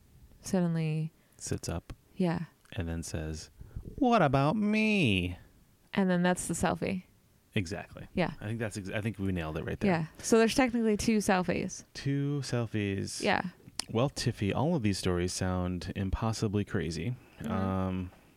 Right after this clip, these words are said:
Speaker 2: are you sure one of these is real?
Speaker 1: Yep.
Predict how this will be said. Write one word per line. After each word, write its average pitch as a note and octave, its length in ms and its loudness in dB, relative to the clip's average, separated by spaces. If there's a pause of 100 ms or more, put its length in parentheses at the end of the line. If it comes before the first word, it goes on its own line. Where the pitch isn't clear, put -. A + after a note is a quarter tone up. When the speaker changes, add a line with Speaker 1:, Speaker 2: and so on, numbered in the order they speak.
(880)
Speaker 2:
are B2 60 4
you D#3+ 60 4
sure F3 220 4
one D3 160 6
of C3+ 80 2
these A#2+ 180 4
is F#2+ 140 2
real? G2+ 280 4 (1080)
Speaker 1:
Yep. A#3+ 200 -8